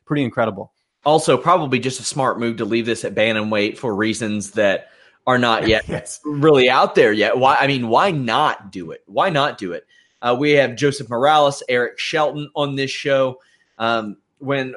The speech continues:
Speaker 2: I look at that fight, I think Jo-, Eric Shelton is essentially fighting for his job. He's lost three of four. Um, he m-, or his opponent missed weight and beat him in his last fight. So, I mean,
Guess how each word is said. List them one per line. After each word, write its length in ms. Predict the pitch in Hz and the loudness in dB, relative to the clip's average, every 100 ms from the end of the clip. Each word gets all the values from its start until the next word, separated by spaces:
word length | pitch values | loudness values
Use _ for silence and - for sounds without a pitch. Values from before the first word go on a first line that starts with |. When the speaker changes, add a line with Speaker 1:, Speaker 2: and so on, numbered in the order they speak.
| 110 | -2
Speaker 2:
I 100 | 135 | 2
look 160 | 160 | 2
at 60 | 143 | 2
that 180 | 139 139 | 0 2
fight, 180 | 143 117 | 0 0
I 40 | |
think 220 | 143 123 | -4 -4
Jo-, 220 | 120 117 - 113 _ _ _ _ - | 0 0 -4 -18 _ _ _ _ 0
Eric 240 | 131 120 | 0 0
Shelton 300 | - 131 123 | -2 -2 -2
is 100 | 113 | -10
essentially 400 | 110 131 117 113 | -10 -10 -6 -6
fighting 360 | 104 120 120 113 | -2 -2 -2 -4
for 220 | 123 104 | -4 -4
his 100 | 95 | 0
job. 360 | 120 110 113 117 | 2 4 2 0
He's 340 | 107 98 - | -8 -10 -6
lost 400 | 110 110 - - | 0 0 -2 -14
three 220 | 113 110 | -6 -4
of 100 | 98 | -4
four. 500 | - 151 143 139 131 _ _ _ _ - | -2 0 4 2 0 _ _ _ _ -8
Um, 340 | 104 101 95 _ _ _ - | -4 -4 -6 _ _ _ -16
he 600 | 120 113 110 107 104 _ _ _ _ _ _ _ 127 | -8 -6 -6 -8 -12 _ _ _ _ _ _ _ -8
m-, 180 | 123 120 | -4 0
or 280 | 117 117 | 2 2
his 180 | 113 123 | 0 -2
opponent 360 | 123 175 202 127 | 0 0 2 0
missed 260 | 123 - | -2 -2
weight 300 | 120 117 113 | 0 2 2
and 140 | 104 110 | -2 -4
beat 160 | 117 | -6
him 140 | 117 107 | -6 -8
in 80 | 101 | -8
his 160 | 101 | -2
last 340 | 135 139 143 - | 0 0 -2 -2
fight. 320 | 110 101 101 | 0 0 -2
So, 120 | 123 | -4
I 60 | 113 | -4
mean, 320 | 107 104 | -4 -6